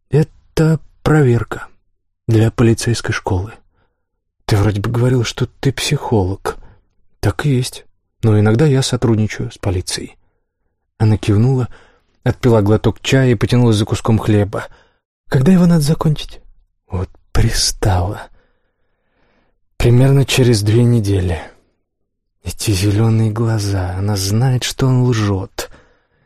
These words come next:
Ему было всё равно, его нисколько не волновало, что она о нём думает, но он чувствовал себя крайне неловко за обычным завтраком, когда оба знают, что это лишь декорация, химера.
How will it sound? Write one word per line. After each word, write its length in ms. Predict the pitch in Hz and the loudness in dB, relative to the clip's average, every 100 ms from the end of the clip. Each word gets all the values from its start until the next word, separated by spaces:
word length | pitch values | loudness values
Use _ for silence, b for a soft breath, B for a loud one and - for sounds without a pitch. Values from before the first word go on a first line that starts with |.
| b b - | b b -2
Ему 180 | 131 110 | 2 4
было 220 | 113 104 | 4 2
всё 200 | - 113 | 0 -2
равно, 400 | 107 104 104 98 | 0 0 0 0
его 220 | 101 104 | 0 2
нисколько 480 | 107 - 135 117 110 | 0 0 -2 -2 2
не 100 | 110 | 2
волновало, 560 | 113 107 104 120 120 | 2 2 2 0 0
что 240 | 120 - 123 | -2 -4 -2
она 200 | 120 113 | 0 2
о 40 | |
нём 200 | 113 110 | 2 2
думает, 440 | 98 110 101 101 110 | 2 0 0 -2 -2
но 120 | 110 | 0
он 100 | 107 | 0
чувствовал 400 | - - 135 120 | -2 -2 -2 -2
себя 200 | 123 113 | -2 -2
крайне 300 | - 123 117 | 0 2 2
неловко 460 | 113 110 139 - | 2 2 0 0
за 140 | 110 117 | -2 -2
обычным 720 | - 117 107 143 - 107 98 | -2 -2 0 0 -2 -6 -2
завтраком, 580 | 101 110 - 104 - 101 | 0 -2 -2 -4 -4 -4
когда 220 | 110 117 | -2 -2
оба 280 | - 147 127 | 0 2 2
знают, 340 | 104 113 113 | 2 0 -2
что 140 | - 127 | -2 -2
это 140 | 123 | 0
лишь 160 | 120 98 | 0 0
декорация, 1000 | 120 - 123 117 101 - - - - - B B B - | -2 -2 -2 0 -2 -4 -6 -6 -8 -10 B B B -12
химера. 840 | - 135 139 120 98 92 98 | -4 0 2 2 2 -2 -6